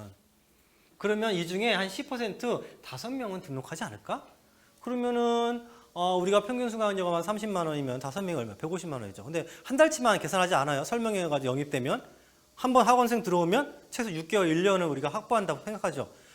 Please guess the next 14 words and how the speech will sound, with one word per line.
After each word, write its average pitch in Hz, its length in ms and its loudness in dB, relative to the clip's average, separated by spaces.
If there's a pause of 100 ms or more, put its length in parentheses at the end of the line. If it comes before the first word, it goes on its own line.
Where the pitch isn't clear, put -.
(120)
그러면 247 380 2
내가 208 160 4
설명회 285 460 2
때 233 120 0
들어간 180 300 2
마케팅 165 460 -2
비용 226 260 -2 (140)
다 147 360 0 (300)
회수할 226 320 -2
수 - 120 -10
있다 123 140 -8
생각하는 117 400 -12
거예요. - 180 -20 (560)
근데 170 340 -2